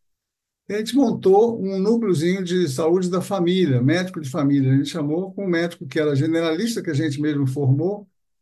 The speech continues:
e um agente de saúde que era um membro da comunidade, que fazia essa ponte entre a comunidade e, e a equipe de saúde, que também tinha uma enfermeira, que tinha, enfim, um dentista e tal.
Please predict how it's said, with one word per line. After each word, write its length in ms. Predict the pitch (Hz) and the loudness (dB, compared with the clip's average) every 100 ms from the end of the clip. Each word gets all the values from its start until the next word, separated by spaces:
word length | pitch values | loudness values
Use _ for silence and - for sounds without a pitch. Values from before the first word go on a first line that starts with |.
| _ _ _ _ - | _ _ _ _ -6
e 100 | 185 | -2
um 80 | 196 | 0
agente 360 | 156 175 165 | 0 -2 -4
de 60 | 156 | -6
saúde 460 | 151 151 160 170 | -2 0 2 2
que 120 | 131 160 | 0 -2
era 120 | 160 | 0
um 60 | |
membro 320 | 156 180 185 160 | 2 2 2 0
da 100 | 143 | -2
comunidade, 720 | 147 147 139 156 170 165 143 | -2 0 0 0 -2 -4 -8
que 120 | 135 | -6
fazia 420 | 135 147 135 156 | -4 0 2 2
essa 520 | 156 - 151 135 127 131 _ - | 0 -2 -2 0 0 -4 _ -2
ponte 440 | 202 220 143 139 | 0 2 0 0
entre 160 | 131 139 | 0 0
a 40 | |
comunidade 920 | 135 143 139 127 143 156 151 143 151 - _ _ _ _ | -2 0 2 2 0 -2 -2 -6 -10 -16 _ _ _ _
e, 440 | - 151 156 143 135 | -4 2 4 2 2
e 80 | 147 | 4
a 80 | |
equipe 320 | 143 131 143 135 | 4 2 0 -2
de 60 | |
saúde, 440 | 127 123 117 113 - | 0 -2 -2 -4 -6
que 80 | |
também 280 | 127 135 131 | -2 2 4
tinha 260 | 131 127 127 | 4 2 2
uma 280 | 127 131 127 | 2 2 4
enfermeira, 640 | 131 165 156 180 185 151 | 2 2 2 4 4 0
que 120 | 131 | -2
tinha, 400 | - 131 120 123 131 | 0 2 2 0 -2
enfim, 240 | 131 127 | -2 -2
um 300 | 127 123 127 | -4 -2 -2
dentista 720 | 120 113 165 160 147 - 135 | -2 -4 -4 -4 -4 -6 -8
e 60 | 131 | -8
tal. 320 | - 135 135 | -8 -8 -10